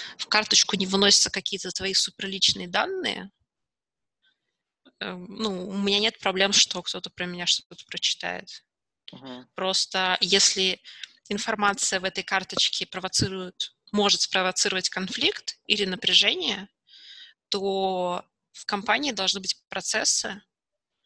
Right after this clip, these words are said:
Speaker 1: которые могут это напряжение снимать. Тем более по отношению к новичкам, которые, в общем, и так изрядно стрессуют.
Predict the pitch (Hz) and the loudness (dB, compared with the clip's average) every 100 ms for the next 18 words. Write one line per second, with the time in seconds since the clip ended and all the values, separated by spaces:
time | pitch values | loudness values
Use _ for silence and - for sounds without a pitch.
0 | _ _ _ _ - 185 - 196 202 220 | _ _ _ _ -6 -6 -4 -4 -2 0
1 | 202 196 190 180 - 196 196 196 185 196 | 2 2 -2 -6 -6 -4 -4 -4 -4 2
2 | 202 - 190 190 - - 185 - - - | 4 6 4 2 0 0 -4 -2 -4 -6
3 | - 190 196 214 202 190 196 190 202 185 | -4 -2 0 0 2 0 2 2 2 -2
4 | - 190 180 - - 269 392 - - - | -4 -6 0 -2 2 2 2 -10 -18 -16
5 | - - - 185 214 214 196 190 - 202 | -18 -14 -8 0 4 4 4 4 2 2
6 | 240 202 190 185 180 180 - 185 - - | 0 0 0 -2 -2 -4 -4 0 -2 -2
7 | 180 196 - | -8 -12 -16